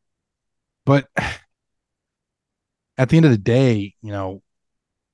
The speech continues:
if you're winning at every level that you've been at, there's no reason to think that you won't win, uh, at, at the, at the next level. And, and Jeff Traylor has won at every level. With Mike Elko, I think you have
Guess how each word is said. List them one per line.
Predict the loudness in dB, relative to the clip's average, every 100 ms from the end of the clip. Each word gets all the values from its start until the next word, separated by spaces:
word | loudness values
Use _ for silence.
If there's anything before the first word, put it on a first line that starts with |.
| _ _ _ _ -6
if | -4 2
you're | 4 4
winning | 2 4 4 4
at | 2 0
every | 0 0
level | 0 -2 -4
that | -6
you've | -10
been | -8 -6
at, | -4 -6 _ _ -12 -4
there's | -2 2
no | 4
reason | 4 2
to | 0
think | -2 -4
that | -4
you | -6
won't | -2 -4 -4
win, | -6 -8 -8 -10 -16 -20 -20 _ _
uh, | -6 -4 -4 -6
at, | -4 -4
at | -4 -6
the, | -4 -4 -2 -6 -8
at | -10 -4
the | -2
next | -4 -6
level. | -10 -10 -14 _ _ _ _
And, | -14 -12 -12 -10
and | -4
Jeff | 0 0
Traylor | 2 2
has | 2
won | 0 -2
at |
every | -4 -2
level. | -4 -6 -10 _ _ _ _ _ _ _ _ _ _ _
With | -2 2
Mike | 2 2
Elko, | 0 0 -2 -4 -8 _ -20 _ -6
I | -2
think | -2 -2
you | -2
have | 0 0 0 -4